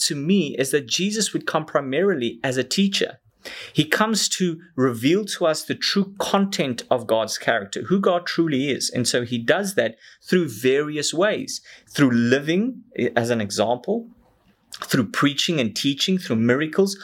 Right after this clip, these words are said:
All of these are, are, are things that will teach us who God is, how he operates, how his, wo-, he, his world operates. It's interesting, when you go through the Gospels, you'll see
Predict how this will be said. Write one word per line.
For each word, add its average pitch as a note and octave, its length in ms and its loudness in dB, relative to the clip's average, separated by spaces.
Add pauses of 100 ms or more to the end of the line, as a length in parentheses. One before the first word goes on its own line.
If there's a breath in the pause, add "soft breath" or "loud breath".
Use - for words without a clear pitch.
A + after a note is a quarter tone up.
(160 loud breath)
All G#3 240 4
of G#3 120 0
these F3 340 0
are, C3 300 0 (240 soft breath)
are, A#2 340 0
are G#2 260 0
things G3+ 520 0
that B2+ 200 0
will A#2 220 -2
teach A#3 400 0
us - 220 -4
who F#3 160 0
God E3+ 340 0
is, C3 240 -10 (240 loud breath)
how F#3+ 240 2
he G#3 80 2
operates, C#3 600 0 (100)
how G3 200 0
his, G3 160 -4
wo-, D3 240 -8
he, C3+ 260 0
his C3+ 260 -2
world C3 340 0
operates. - 600 -4 (480 loud breath)
It's C#3 180 4
interesting, F#3 500 0
when C#3+ 140 -2
you B2 80 0
go B2 300 2
through D#3+ 260 -4
the A2+ 100 0
Gospels, A2+ 540 -2
you'll A#2+ 140 0
see E3+ 440 0